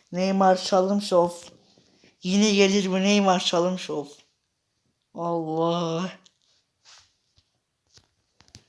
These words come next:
Dest. Abi çıkmaz ya.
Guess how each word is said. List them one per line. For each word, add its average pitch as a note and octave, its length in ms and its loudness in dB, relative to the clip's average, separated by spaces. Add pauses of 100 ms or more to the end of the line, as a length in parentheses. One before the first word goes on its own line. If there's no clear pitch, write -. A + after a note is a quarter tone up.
(260)
Dest. - 640 -6 (2750)
Abi F3+ 320 -10
çıkmaz - 460 -4
ya. E3 380 -2